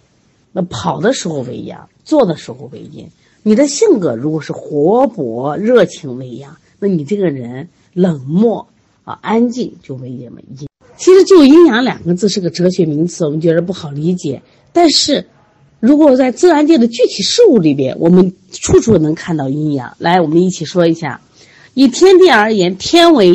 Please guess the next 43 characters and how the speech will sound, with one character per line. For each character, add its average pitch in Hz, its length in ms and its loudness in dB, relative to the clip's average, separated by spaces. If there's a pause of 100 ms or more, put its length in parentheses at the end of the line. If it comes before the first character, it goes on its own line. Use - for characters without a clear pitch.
阳， 147 580 -4
地 392 220 4
为 147 140 2
阴， 135 300 -6 (120)
明 190 200 4
白 175 140 2
了 139 140 -6
吧？ 120 220 -10 (460)
以 240 200 4
人 285 380 4
为 196 200 4
而 170 280 0
言， 143 300 -2 (220)
则 202 180 2
男 208 380 4
为 240 240 4
阳， 196 500 2
女 180 220 2
为 135 160 -6
阴。 151 420 -2 (480)
以 240 200 4
气 - 280 0
血 214 220 2
而 156 220 0
言， 151 280 -2
则 156 200 -4
气 - 400 0
为 156 180 2
阳， 135 240 -4
血 147 380 -4
为 143 160 -2
阴。 127 280 -6 (300)
阴 214 180 4
阳 180 220 4
一 175 140 -2
下 285 240 -6
子 170 160 -10
是 135 160 -10
不 127 40 -6
是 131 60 -8
具 139 160 -6
体 - 200 -18
化 - 160 -16